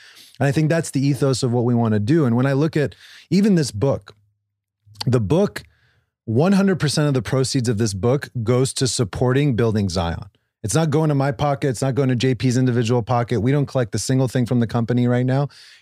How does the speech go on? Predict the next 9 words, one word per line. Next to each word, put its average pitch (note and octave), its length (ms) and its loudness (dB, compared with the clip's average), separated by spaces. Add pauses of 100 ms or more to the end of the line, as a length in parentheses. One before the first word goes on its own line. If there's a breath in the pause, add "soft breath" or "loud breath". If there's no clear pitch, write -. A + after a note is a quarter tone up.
It's C3 160 -2
going D3 440 2
to D#3 120 -2
build B2 540 0 (640)
sovereignty C#3+ 880 0
infrastructure A#2 720 -2
for G2+ 300 -2
the F#2 160 -2
internet. G2 380 0